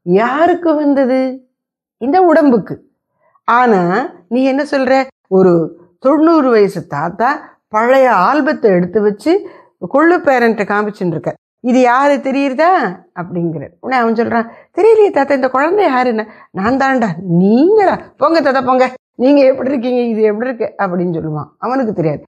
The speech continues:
அந்த குழந்தை தான் வளர்ந்து திரும்ப தேஞ்சு இன்னைக்கு இந்த பல்லு போன பொக்க தாத்தாவா இருக்கு. அப்போ மாற்றம் எதுல வருது? உடலில். என்னில் மாற்றம் இல்லை. நான்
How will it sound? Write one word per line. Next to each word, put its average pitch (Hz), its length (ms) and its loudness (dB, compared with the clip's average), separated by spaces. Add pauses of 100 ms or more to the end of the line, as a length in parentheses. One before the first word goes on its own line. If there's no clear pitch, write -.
(180)
அந்த 170 420 0
குழந்தை 196 500 0
தான் 233 360 2
வளர்ந்து 220 580 0
திரும்ப 233 340 0
தேஞ்சு 208 600 2
இன்னைக்கு 214 300 -2
இந்த 196 240 0 (520)
பல்லு 254 320 2
போன 214 340 0
பொக்க 180 360 -4
தாத்தாவா 185 500 0 (120)
இருக்கு. 165 460 0 (1200)
அப்போ 294 280 -4 (580)
மாற்றம் 285 640 2
எதுல 262 300 2
வருது? 247 340 2 (480)
உடலில். 156 600 0 (1300)
என்னில் 339 500 2
மாற்றம் 208 400 0
இல்லை. 156 240 -4 (160)
நான் 247 520 2